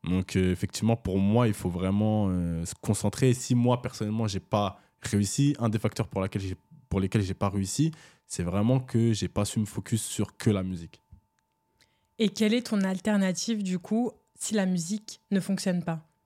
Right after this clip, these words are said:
Speaker 2: Puisque finalement, tu continues à faire des singles, et cetera. Donc, t'as toujours, t'es toujours un peu dans cet espoir qu'un jour,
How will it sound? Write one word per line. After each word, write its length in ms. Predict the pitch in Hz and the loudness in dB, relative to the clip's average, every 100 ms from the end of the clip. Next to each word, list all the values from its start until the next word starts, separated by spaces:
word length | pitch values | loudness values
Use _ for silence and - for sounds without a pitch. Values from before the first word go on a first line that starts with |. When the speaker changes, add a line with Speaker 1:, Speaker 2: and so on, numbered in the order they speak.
| - | -12
Speaker 2:
Puisque 280 | - 220 | -4 0
finalement, 400 | 196 202 220 226 | 0 2 0 2
tu 100 | 233 | 0
continues 400 | 214 202 202 214 | 0 -2 2 2
à 120 | 220 190 | 2 2
faire 180 | 202 | 2
des 120 | 196 180 | 2 0
singles, 380 | - 190 190 | 0 2 2
et 60 | 190 | 2
cetera. 340 | - 208 214 | 2 0 2
Donc, 160 | 185 180 | 2 0
t'as 120 | 180 | -2
toujours, 320 | 175 202 208 | -4 -2 -4
t'es 100 | - | -2
toujours 220 | 180 185 196 | -4 0 0
un 80 | |
peu 100 | 175 | 0
dans 80 | 185 | 0
cet 200 | 170 175 | 0 -2
espoir 360 | 190 - 196 - | -2 0 -4 -2
qu'un 160 | 170 | -4
jour, 320 | 170 170 196 | 0 2 0